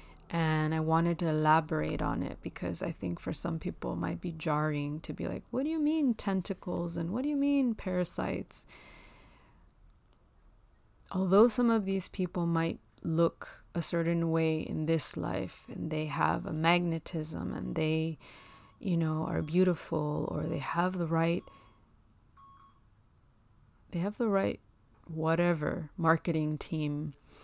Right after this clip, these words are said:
um, I think it's interesting because when you really tune in energetically to what these people look like in the dream state,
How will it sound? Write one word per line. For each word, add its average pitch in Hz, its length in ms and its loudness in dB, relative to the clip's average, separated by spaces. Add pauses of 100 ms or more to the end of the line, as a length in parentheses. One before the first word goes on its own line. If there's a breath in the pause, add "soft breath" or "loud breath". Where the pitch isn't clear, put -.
(960 loud breath)
um, 156 760 -2 (200)
I 160 80 -2
think 170 380 0
it's - 180 -4
interesting 165 680 0
because 160 520 -2
when 165 300 2
you 175 120 2
really 175 360 2
tune 185 360 0
in 170 380 2
energetically 165 1000 0
to - 160 -4
what 170 260 0 (300)
these 170 520 0 (360 soft breath)
people 170 360 0
look 175 320 2
like 170 500 -2
in 196 220 2
the 160 80 0
dream 170 480 -2
state, - 580 -2